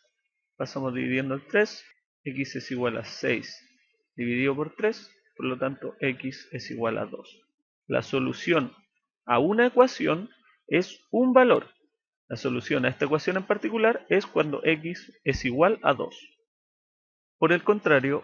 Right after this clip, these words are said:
una inecuación es una desigualdad. Esa desigualdad entre dos términos se expresa mediante algunos signos, como el signo menor, menor igual, mayor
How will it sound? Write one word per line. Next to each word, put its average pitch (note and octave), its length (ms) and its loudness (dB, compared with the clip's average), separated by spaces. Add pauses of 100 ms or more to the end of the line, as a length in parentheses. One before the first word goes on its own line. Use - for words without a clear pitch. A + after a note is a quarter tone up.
una D#3 380 0
inecuación A3 600 2
es G#3 140 -10
una C3+ 220 0
desigualdad. A3 680 0 (800)
Esa G#3 220 4
desigualdad E3+ 540 4
entre C3+ 200 -2
dos E3 180 0
términos F#3+ 380 -2
se - 120 -4
expresa - 360 -2
mediante E3+ 380 0
algunos E3+ 320 0
signos, A2+ 360 -4 (440)
como A#2 160 -8
el G#2+ 80 -10
signo A2+ 320 -6
menor, D#3+ 340 -2 (760)
menor E3 260 -2
igual, C3 360 -2 (360)
mayor B2+ 500 -4